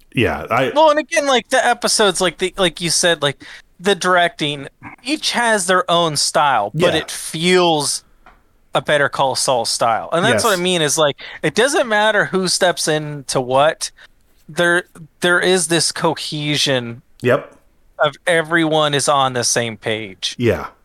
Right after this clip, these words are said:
Speaker 2: Um, and that, that's what I mean is, like, just wanting a peek of the writers' room. Like I said, like you said,
Speaker 1: Mm.
Speaker 2: it's probably boring, but just, you know, like, the story of the machine gun that he gave Walter was like, "I gave him this machine gun,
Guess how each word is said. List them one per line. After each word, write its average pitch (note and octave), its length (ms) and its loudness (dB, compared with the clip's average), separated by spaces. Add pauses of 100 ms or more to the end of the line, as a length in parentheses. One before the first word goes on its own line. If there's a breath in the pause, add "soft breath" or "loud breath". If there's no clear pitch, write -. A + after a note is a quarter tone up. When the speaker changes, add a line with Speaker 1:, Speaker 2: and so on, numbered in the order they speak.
(120)
Speaker 2:
Um, A#2+ 440 0 (180)
and D3+ 160 -2
that, E3 240 0
that's F3 240 0
what F3 100 2
I D3+ 60 2
mean C#3 260 -2
is, B2+ 120 -2
like, B2+ 200 0
just C3 240 -2
wanting D3+ 200 0
a B2+ 40 0
peek - 340 -6
of B2+ 100 -6
the A#2+ 80 -2
writers' A2+ 380 0
room. C3 120 -2
Like D#3 160 0
I C#3+ 40 -2
said, C3 240 -2
like C#3 180 0
you A#2+ 60 -6
said, G2+ 200 -4
Speaker 1:
Mm. A#2+ 40 -6
Speaker 2:
it's - 100 -8
probably E3+ 320 0
boring, C3+ 380 -2
but D3+ 180 -4
just, D#3 220 -4 (540 loud breath)
you G3 100 -2
know, F3 220 2
like, D#3+ 280 0
the D#3 220 2
story D#3 580 0
of C3+ 200 0
the C#3 160 0
machine B2+ 580 -2
gun A#2 300 -2
that A2+ 160 -2
he A2+ 100 -10
gave A2+ 440 -4
Walter G#2+ 520 -2
was G#2+ 240 -6
like, A2 340 -2
"I G#2+ 100 -6
gave F#3+ 280 -2
him G3+ 80 -6
this G3 180 -2
machine F3 360 -2
gun, D#3+ 280 0